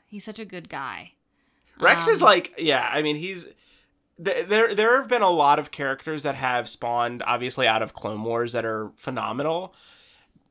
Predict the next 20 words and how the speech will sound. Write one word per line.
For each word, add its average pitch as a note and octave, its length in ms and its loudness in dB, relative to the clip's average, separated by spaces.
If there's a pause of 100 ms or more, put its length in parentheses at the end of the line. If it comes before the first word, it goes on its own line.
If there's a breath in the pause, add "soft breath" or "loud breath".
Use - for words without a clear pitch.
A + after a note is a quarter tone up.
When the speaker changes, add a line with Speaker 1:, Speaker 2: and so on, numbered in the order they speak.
(160)
Speaker 2:
I F#3+ 180 6
think, A3+ 280 0 (280)
like, D#3+ 400 -4
Rex C#3+ 360 2
is G3 140 0
probably, D3 920 2
I E3+ 60 0
mean, F#3+ 160 2
we G3 80 2
haven't G#3+ 300 4
seen D#3+ 240 0
Rex C3 260 0
in, C3+ 80 -4
like, A#2 160 -4
live G#2+ 240 0
action. A2 300 -4
We're C#3 80 -4
getting E3+ 240 2
Ahsoka. C#3 680 2 (220 loud breath)
Speaker 1:
Oh, G#3 40 -6